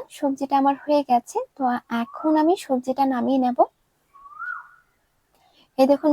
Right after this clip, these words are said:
বন্ধুরা, সবজিটা কত সুন্দর হয়েছে। আর বন্ধুরা, এই সবজিটা দিয়ে ভাত, রুটি, পরোটা যাই খান না কেন খেতে ভীষণই ভালো লাগে।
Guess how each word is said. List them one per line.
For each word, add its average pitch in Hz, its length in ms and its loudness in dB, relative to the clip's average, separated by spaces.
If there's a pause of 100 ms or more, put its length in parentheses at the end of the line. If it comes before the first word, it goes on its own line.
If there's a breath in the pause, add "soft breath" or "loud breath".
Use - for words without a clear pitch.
বন্ধুরা, 294 300 4 (200)
সবজিটা 262 360 -4 (140)
কত - 260 -6 (180)
সুন্দর 302 340 2
হয়েছে। 269 300 -4 (540 soft breath)
আর 262 80 6 (100)
বন্ধুরা, 320 320 4 (280)
এই 262 80 2 (100)
সবজিটা 269 400 0 (100)
দিয়ে 311 140 4 (120)
ভাত, 247 240 -2 (120)
রুটি, 254 240 0 (120)
পরোটা 226 340 2 (140)
যাই 247 200 -2
খান 277 180 -4
না 277 120 -2
কেন 277 140 2 (500)
খেতে 277 220 0 (120)
ভীষণই 294 500 0
ভালো 254 260 0
লাগে। 240 220 -2